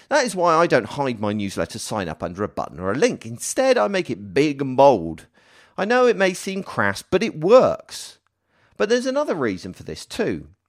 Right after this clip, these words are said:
The size gives me space, space to make my pitch.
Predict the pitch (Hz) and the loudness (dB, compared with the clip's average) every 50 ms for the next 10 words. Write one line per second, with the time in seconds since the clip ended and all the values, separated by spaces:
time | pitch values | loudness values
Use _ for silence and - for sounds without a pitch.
0 | _ _ 127 131 - - - 233 254 254 247 226 240 - 208 196 175 170 180 190 | _ _ -12 -10 -8 -6 -4 -4 -4 -4 -4 -6 -8 -8 -8 -8 -8 -8 -8 -8
1 | 185 - - - - - - - 113 101 87 80 - - - - - - - - | -8 -8 -8 -8 -8 -4 0 0 0 0 0 -4 -10 -14 -14 -14 -14 -16 -20 -20
2 | - - - - - - 220 247 254 240 - - 185 165 185 208 208 - - 117 | -14 -10 -10 -6 0 2 4 4 4 2 -4 -6 -4 -2 -2 -2 -2 -2 -2 -2
3 | 147 151 139 147 - - - 320 - - - _ - - - - | -2 -2 -2 -4 -4 -4 -4 -2 -2 -4 -6 _ -14 -14 -14 -14